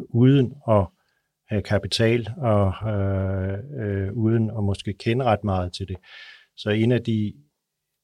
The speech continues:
ting, jeg vil opfordre til, det er, at man bruger mere, flere ressourcer på at klæde iværksættere på til at drive en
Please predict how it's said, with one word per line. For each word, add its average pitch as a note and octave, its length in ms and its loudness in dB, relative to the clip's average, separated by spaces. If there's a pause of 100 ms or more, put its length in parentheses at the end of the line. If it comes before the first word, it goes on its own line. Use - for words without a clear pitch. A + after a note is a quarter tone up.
(100)
ting, A#2+ 180 2
jeg A2+ 140 4
vil F#2+ 120 -2
opfordre A#2 520 6
til, G#2 220 -4
det A#2 120 -2
er, G#2+ 140 -4
at G2+ 60 -2
man G2+ 180 0
bruger G2+ 680 0 (460)
mere, A2+ 420 6 (160)
flere B2 240 4
ressourcer A2 560 -4 (140)
på A2 140 -6
at G#2+ 200 -6
klæde G#2 680 0
iværksættere G#2 920 2
på B2+ 340 4 (520)
til A2 220 0 (100)
at G2+ 160 0
drive G#2+ 440 6
en G#2 240 2